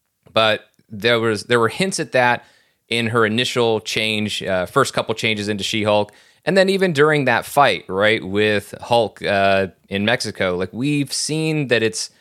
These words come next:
it's there. The pot-, the savage She-Hulk potential is there and, and may end up showing up by the end of this series, if not, then somewhere else in the M C U. And that's the other thing, like,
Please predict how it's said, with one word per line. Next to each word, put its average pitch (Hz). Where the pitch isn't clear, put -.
it's 131
there. 104
The 90
pot-, 95
the 104
savage 156
She-Hulk 117
potential 101
is 107
there 98
and, 92
and 98
may 107
end 98
up 92
showing 98
up 98
by 104
the 101
end 104
of 92
this 98
series, 98
if 123
not, 104
then 95
somewhere 104
else 90
in 90
the 87
M 87
C -
U. 92
And 92
that's 170
the 151
other 113
thing, 127
like, 101